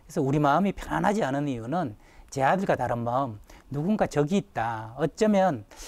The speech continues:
내가 모르게 한 것 때문에 나한테 반감을 가지고 있는 사람이 있을 수 있다, 이런 생각하면 좀 편하지 않은 것 같아요. 반대로 그 사람들이 생각했을 때도,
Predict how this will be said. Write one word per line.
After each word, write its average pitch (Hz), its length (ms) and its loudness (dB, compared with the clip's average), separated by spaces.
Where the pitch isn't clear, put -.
내가 160 360 2
모르게 170 380 2
한 151 160 -2
것 151 160 -2
때문에 131 440 -8
나한테 139 520 -2
반감을 160 480 0
가지고 143 280 -2
있는 131 160 -6
사람이 131 260 -6
있을 131 180 -10
수 - 120 -14
있다, 117 360 -8
이런 170 180 -4
생각하면 151 580 -4
좀 151 120 -6
편하지 165 380 0
않은 127 200 -4
것 135 180 -6
같아요. 113 380 -16
반대로 160 640 2
그 190 100 -2
사람들이 233 400 2
생각했을 160 500 -2
때도, 175 520 -4